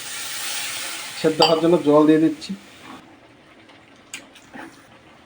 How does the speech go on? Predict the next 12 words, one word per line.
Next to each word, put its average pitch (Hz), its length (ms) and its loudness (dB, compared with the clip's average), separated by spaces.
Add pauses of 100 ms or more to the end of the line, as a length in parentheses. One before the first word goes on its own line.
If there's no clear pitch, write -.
(720)
তো 156 80 6
এখানে 165 300 8
দেখো, 160 220 4
আমার 180 220 6
একটু - 120 -4
জল 156 260 6
কম 160 280 4
হয়ে 156 180 6
গেছিলো, 160 300 0
সেদ্ধ 156 320 0
হবে 147 240 6
না, 196 160 2